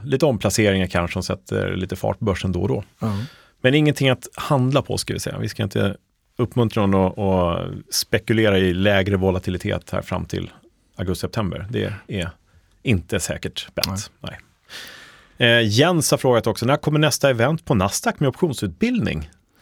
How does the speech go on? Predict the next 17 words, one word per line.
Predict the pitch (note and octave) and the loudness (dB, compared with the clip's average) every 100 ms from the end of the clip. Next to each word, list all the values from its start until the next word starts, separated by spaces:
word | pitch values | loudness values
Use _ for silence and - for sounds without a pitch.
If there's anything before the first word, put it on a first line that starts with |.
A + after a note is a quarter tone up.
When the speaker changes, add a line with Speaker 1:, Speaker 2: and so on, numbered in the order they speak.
| - - - _ | -14 -14 -20 _
Speaker 1:
Det | C3 | 0
här | E3 | 2
kan | |
jag | E3+ | 2
säga | D3+ | 2
en | C#3+ | 2
återkommande | A#2+ B2+ D3+ C3+ B2 | 0 0 0 2 2
fråga, | - B2 C3+ F#2+ - | 2 2 2 0 2
Speaker 2:
Ja. | C#3 B2 | 2 2
Speaker 1:
och | A2 - | 0 -2
kanske | C3+ - | 0 2
en | B2+ | 2
av | A#2 | 0
topp | C#3+ B2+ | 0 -2
tre | - D3 | 0 2
återkommande | G#2+ G2 G2+ F#2+ F2+ | 4 2 0 0 0
frågor. | G2 F#2 | -2 -6